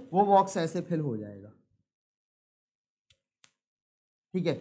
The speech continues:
अगर इस box पे click करेंगे तो ये box ऐसे fill हो जाएगा, इस पे करेंगे तो ये box ऐसे fill हो जाएगा। तीनों आप एक साथ fill नहीं कर पाओगे, ठीक है, तीनों एक साथ, क्योंकि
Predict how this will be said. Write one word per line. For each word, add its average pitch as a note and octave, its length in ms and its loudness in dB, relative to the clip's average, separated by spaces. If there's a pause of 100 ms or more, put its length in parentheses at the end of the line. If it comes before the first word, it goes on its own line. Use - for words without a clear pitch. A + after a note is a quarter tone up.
अगर F3 200 4
इस G3 160 2
box G#3 240 2
पे A3 120 4
click G#3+ 240 2
करेंगे G3+ 300 2
तो G#3+ 100 0
ये G3+ 160 4
box G3 260 -2
ऐसे F3 220 -4
fill E3+ 180 -8
हो B2 100 -6
जाएगा, G2+ 300 -16 (300)
इस D3+ 120 -6
पे F3+ 160 -2
करेंगे F#3 320 0
तो F#3+ 100 -8
ये F#3 140 0
box E3 240 -6
ऐसे D#3 200 -10
fill D3 180 -16
हो A#2+ 120 -14
जाएगा। - 200 -20 (440)
तीनों A#3 320 6
आप A#3 180 6
एक G#3+ 140 2
साथ G#3+ 200 0
fill G#3+ 200 -6
नहीं F#3 140 -8
कर C3 100 -10
पाओगे, G#2+ 380 -20 (2500)
ठीक E3 140 -10
है, G3 60 -8 (320)
तीनों D#3+ 260 0
एक F3+ 160 2
साथ, D3+ 140 -2
क्योंकि E3 280 -4